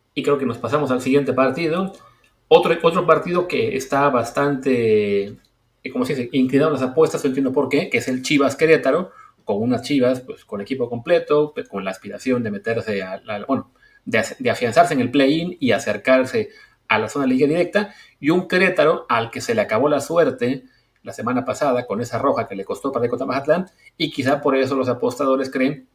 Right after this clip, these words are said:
"No, ya, este equipo tenía una racha demasiado exagerada", pero, eh,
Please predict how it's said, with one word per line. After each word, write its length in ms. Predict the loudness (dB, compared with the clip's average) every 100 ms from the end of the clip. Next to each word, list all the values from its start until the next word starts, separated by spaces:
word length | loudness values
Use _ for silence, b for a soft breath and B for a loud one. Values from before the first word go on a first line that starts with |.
| _
"No, 180 | -6
ya, 200 | -4 -10 -6
este 260 | -6 -4
equipo 460 | -4 -4 0 -2 B B _
tenía 180 | -2 0
una 140 | 0
racha 400 | 4 2 2 -2
demasiado 400 | -2 -6 -2 -2
exagerada", 760 | -2 -4 2 4 4 0 -4 _ _ _
pero, 520 | 2 6 4 2 -6
eh, 440 | -14 -14 -16 -18